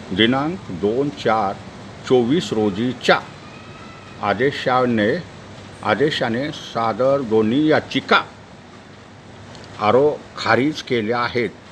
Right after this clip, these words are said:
यापूर्वी दिलेले स्थगिती आदेश उठवण्यात आले आहेत. हे मात्र लक्षात ठेवायचं. म्हणजे ह्या दोन्ही याचिका ज्या होत्या, अ, ह्या एकत्रित सुनावणी घेतली न्यायालयानं आणि त्या याचिकाच फेटाळल्या,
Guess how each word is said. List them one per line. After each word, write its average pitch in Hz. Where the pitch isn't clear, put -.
यापूर्वी 120
दिलेले 113
स्थगिती 110
आदेश 104
उठवण्यात 107
आले 104
आहेत. 120
हे 127
मात्र 127
लक्षात 202
ठेवायचं. 101
म्हणजे 139
ह्या 151
दोन्ही 131
याचिका 143
ज्या 143
होत्या, 143
अ, 110
ह्या 120
एकत्रित 151
सुनावणी 139
घेतली 139
न्यायालयानं 113
आणि 139
त्या 185
याचिकाच 151
फेटाळल्या, 135